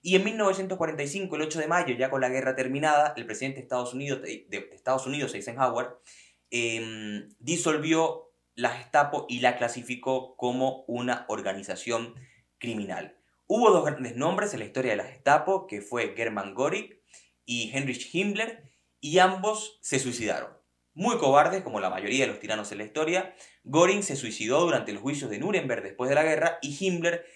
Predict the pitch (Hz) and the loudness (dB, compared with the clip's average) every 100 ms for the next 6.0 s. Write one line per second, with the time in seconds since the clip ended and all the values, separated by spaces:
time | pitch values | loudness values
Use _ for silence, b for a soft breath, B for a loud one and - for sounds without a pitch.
0 | B - 127 120 107 131 143 156 151 104 | B -4 -2 -2 -4 -2 0 -2 -2 -2
1 | 117 143 139 123 123 143 135 - 123 117 | 0 0 -2 -2 -2 -2 -4 -4 -4 -6
2 | 113 107 117 131 135 - B B B B | -10 -8 -6 -4 -6 -12 B B B B
3 | - 117 123 123 120 123 139 143 113 127 | -4 -2 0 0 2 0 0 -2 0 4
4 | 131 113 107 113 120 113 - 104 - 107 | 4 4 2 0 0 -2 -4 -6 0 2
5 | 110 - 107 82 71 - 78 - - _ | 2 -2 -8 -8 -10 -12 -14 -16 -20 _